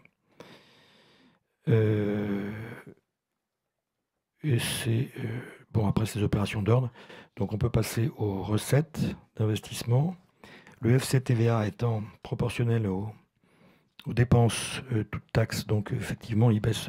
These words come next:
pas mal, à due proportion.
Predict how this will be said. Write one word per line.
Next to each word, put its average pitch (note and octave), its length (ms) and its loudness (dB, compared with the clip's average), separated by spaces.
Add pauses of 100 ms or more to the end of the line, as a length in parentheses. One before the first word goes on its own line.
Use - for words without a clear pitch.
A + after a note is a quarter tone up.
pas G#2 100 -2
mal, B2+ 280 4 (1400)
à B2+ 80 -4
due G#2 140 2
proportion. B2+ 720 4